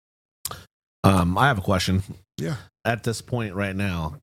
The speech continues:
Speaker 1: you said that you're trying to, you know, collectively bring a team and get everybody before you add the coaching staff.
Speaker 2: Right.
Speaker 1: Um, how m-, how many players are you, are you at right now? What,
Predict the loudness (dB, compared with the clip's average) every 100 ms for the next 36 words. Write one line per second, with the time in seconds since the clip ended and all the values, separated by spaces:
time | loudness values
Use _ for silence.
0 | -10 -2 -2 -2 -4 -4 -2 -2 -2 -4
1 | -4 -4 -4 -8 -14 -14 _ -6 -2 0
2 | 0 -4 -8 _ _ _ _ -2 -2 -2
3 | -2 -2 -2 -2 -2 -4 -4 -2 -2 -2
4 | -4 -4 -4 -2 -4 -4 -4 -4 -4 -4
5 | -2 -2 -4 -4 -4 -4 -4 -8 -4 -6
6 | -6 _ -8 -8 -10 -14 _ -2 0 0
7 | -4 -6 -8 _ _ _ _ _ _ -20
8 | -20 -20 _ -2 -2 -2 -2 0 -2 -2
9 | -2 -2 -2 -2 0 0 -2 -6 -4 -2
10 | 0 -2 -2 -4 -4 -6 -4 -4 -4 -4